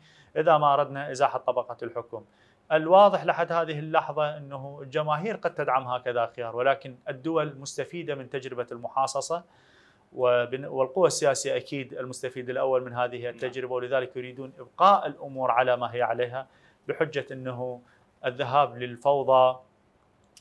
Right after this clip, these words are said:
Speaker 1: أخطر من البقاء على الفساد، ولذلك يجب أن نبقى على الفساد ويجب أن نبقى على الانهيار الحالي أفضل مما أن نذهب إلى الفوضى. هم يعتقدون أن التغيير وإزاحتهم
Speaker 2: سبب
Speaker 1: عن
Speaker 2: الفوضى.
Speaker 1: الحكم قد يؤدي إلى الفوضى، هذا اعتقاد خاطئ.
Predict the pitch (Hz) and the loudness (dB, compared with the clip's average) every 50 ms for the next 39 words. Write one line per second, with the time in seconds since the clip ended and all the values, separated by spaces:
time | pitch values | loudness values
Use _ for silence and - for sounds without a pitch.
0 | _ - 147 - - - - 131 127 123 123 123 120 117 120 120 - 127 123 104 | _ 0 0 0 2 4 4 4 4 2 0 -4 -4 -2 -2 -2 2 2 4 4
1 | 110 117 113 113 110 - 113 110 - 113 107 104 117 117 123 123 131 131 123 123 | 4 4 2 0 -2 -4 -6 -6 -4 -6 -6 -6 -6 -6 -2 0 2 2 2 0
2 | 135 123 120 117 117 113 123 127 - - 120 110 110 117 117 113 - - 117 - | -4 -8 -6 -6 -6 -4 -6 -6 -2 2 4 4 4 2 0 -4 -6 -8 -6 -2
3 | - 139 151 180 175 - 123 123 113 123 123 120 117 120 120 120 120 - - 117 | 0 2 2 0 0 -4 -8 -10 -8 -8 -8 -8 -6 -6 -6 -8 -6 -2 0 2
4 | 107 110 113 113 110 110 117 127 123 120 117 107 - 123 123 120 120 123 123 - | 2 2 0 -6 -8 -6 -2 -2 -2 -2 -2 -2 0 0 0 0 0 -6 -16 -18
5 | _ _ _ _ - - 123 127 127 127 120 120 120 120 120 120 127 127 120 123 | _ _ _ _ -8 -8 -6 -4 -4 -4 -4 -6 -8 -8 -6 -6 -6 -8 -8 -8
6 | 123 127 123 117 120 117 - - - 135 127 123 120 117 120 123 120 - 127 117 | -6 -8 -6 -6 -8 -10 -10 -10 -10 -8 -4 -2 -2 -2 -2 -4 -4 -4 -2 -2
7 | 110 110 107 110 135 135 123 113 104 - 120 - 127 120 120 120 117 117 117 113 | -2 -2 -4 -6 -6 -6 -6 -6 -6 -8 -10 -10 -10 -10 -8 -10 -10 -12 -14 -14
8 | 113 110 _ - 117 107 120 127 135 147 147 - _ _ _ _ _ _ _ _ | -18 -12 _ -8 -8 -8 -8 -10 -10 -10 -10 -12 _ _ _ _ _ _ _ _
9 | - - 123 123 113 127 117 - 131 127 - - 156 110 110 120 120 117 123 135 | -8 -6 -6 -4 -2 -2 -2 -2 -2 -4 -4 -4 -4 -4 -4 -4 -4 -2 0 0
10 | 135 - - 160 165 160 151 - _ _ _ _ _ _ _ - - 120 - - | 0 0 0 -6 -6 -8 -12 -20 _ _ _ _ _ _ _ -12 -12 -8 -4 -2
11 | 127 113 127 127 123 120 117 117 127 131 135 117 117 113 110 - 113 110 110 117 | -2 -2 -2 -2 -4 -4 -4 -8 -10 -10 -8 -6 -6 -6 -6 -6 -6 -4 -4 -4
12 | 113 117 123 117 120 120 - - 113 - - - - - 117 107 - - 127 120 | -4 -4 -4 -4 -4 -4 -4 -6 -8 -8 -8 -10 -6 -4 -4 -4 -2 0 2 2
13 | - - 110 | 0 0 -6